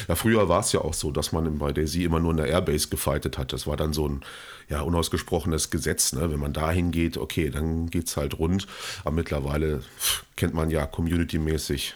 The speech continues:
Die Leute ist das denen ja scheißegal. Kill on sight sofort.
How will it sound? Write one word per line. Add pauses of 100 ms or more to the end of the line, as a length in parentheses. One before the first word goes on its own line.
(140)
Die
Leute
ist
das
denen
ja
scheißegal. (460)
Kill
on
sight
sofort.